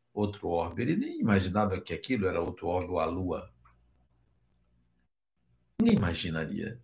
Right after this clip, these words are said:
Quem imaginaria há mil anos atrás o celular? Quem imaginaria?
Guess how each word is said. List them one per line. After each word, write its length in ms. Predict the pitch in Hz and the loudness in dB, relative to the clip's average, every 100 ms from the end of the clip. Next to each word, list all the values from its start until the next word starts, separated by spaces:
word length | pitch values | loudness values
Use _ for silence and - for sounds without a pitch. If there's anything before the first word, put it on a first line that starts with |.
| _ | _
Quem 140 | - 170 | -4 -2
imaginaria 840 | 127 - 113 85 92 104 85 80 - _ _ - - - - | 0 0 0 0 4 4 4 -2 -12 _ _ -20 -20 -20 -10
há 280 | - 90 85 | -2 0 0
mil 320 | 110 156 104 | 4 6 8
anos 260 | 110 95 - | 6 4 0
atrás 540 | - - 98 104 92 | -6 0 4 4 4
o 60 | 101 | 0
celular? 880 | - - 135 101 90 110 101 - - _ _ _ _ _ _ _ | 2 2 2 2 2 0 -2 -8 -12 _ _ _ _ _ _ _
Quem 160 | - 214 | 0 2
imaginaria? 800 | 87 82 85 85 101 98 - | 2 0 -2 0 4 4 2